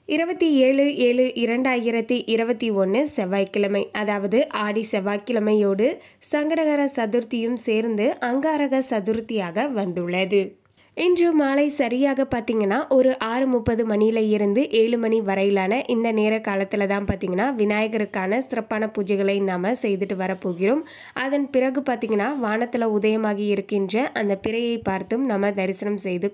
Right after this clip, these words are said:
கொள்ள போகிறோம். ஏனென்றால் இது போன்ற சதுர்த்தி நாட்கள்ல பாத்தீங்கன்னா நம்ம விநாயகரை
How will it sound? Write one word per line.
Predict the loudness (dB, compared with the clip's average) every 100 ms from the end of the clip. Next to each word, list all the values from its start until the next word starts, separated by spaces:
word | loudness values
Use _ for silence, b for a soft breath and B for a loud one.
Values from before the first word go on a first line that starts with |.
| -4
கொள்ள | -4 -4
போகிறோம். | -4 0 0 0 -4 -14 _ _ _ _ _
ஏனென்றால் | -2 0 2 2 2 0 0
இது | -2 0
போன்ற | 0 2 2 2
சதுர்த்தி | 0 0 0 2 2
நாட்கள்ல | 2 -2 -2 -2 -2 -2
பாத்தீங்கன்னா | -2 -2 0 0 -2
நம்ம | 0 0 0
விநாயகரை | 0 0 -2